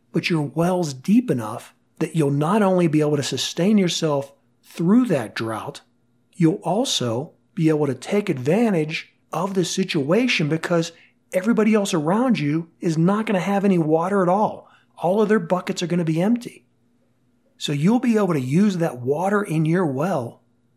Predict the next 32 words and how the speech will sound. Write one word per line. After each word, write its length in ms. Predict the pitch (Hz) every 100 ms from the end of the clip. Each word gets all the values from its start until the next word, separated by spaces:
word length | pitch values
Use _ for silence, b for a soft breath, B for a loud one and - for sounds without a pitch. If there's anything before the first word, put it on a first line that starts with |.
| -
to 100 | 156
not 220 | 147 165
only 180 | 160 151
sustain 640 | - 127 - 156 220 302
yourself, 680 | 185 123 - 110 80 - - _ _ -
but 100 | 160
to 100 | -
figure 360 | - 196 196
out 180 | 190 156
ways 520 | 139 147 139 139 - _
to 100 | -
increase 600 | - 139 135 - 95 -
it. 180 | - - - _ _ _ _ _ _
You 100 | -
know, 80 | 117
to 140 | - 139
reinvest 800 | 131 160 185 165 135 143 147 123
it 100 | 113
in 120 | 117
things 260 | 127 139
that 100 | 135
are 140 | 127 127
on 160 | 117
sale. 540 | 113 - 107 95 - - _ _ _ _ _ _
You 80 | 156
know, 100 | 127
back 480 | 117 160 170 175 -
during 240 | 165 143
the 100 | 127
height 440 | 107 - 156 156 143
of 100 | 123
the 240 | 110 -